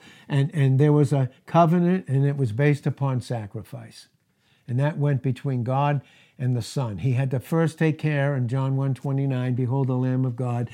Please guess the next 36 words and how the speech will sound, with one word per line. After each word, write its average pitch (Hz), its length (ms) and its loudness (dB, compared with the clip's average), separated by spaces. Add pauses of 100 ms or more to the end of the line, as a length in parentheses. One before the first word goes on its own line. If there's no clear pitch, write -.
(180)
takes 143 260 2
away 135 180 4
the 123 140 0
sin 135 240 -2
of 131 100 -2
the 147 100 -2
world." 123 260 -2
That's, 127 220 -4 (340)
that's 131 260 -4
the 143 140 -2
Son 135 480 -2 (480)
propitiating 139 800 0
in 123 100 -2
Genesis 131 480 -2
twenty-two 139 540 0
and 131 100 0
verse 131 320 -2
eight, 117 220 -2
God 127 240 -2
providing 139 460 0
himself 135 500 -2
a 131 60 -4
sacrifice, 113 800 -6 (280)
a 143 120 0
lamb, 127 420 -4 (640)
so - 140 -2
he 135 160 2
could 143 200 -4
provide 127 540 0 (240)
and 131 100 0
then 131 200 0
give 135 260 2
that 147 320 2
lamb 139 360 4
to 135 280 -2
us. 135 400 -10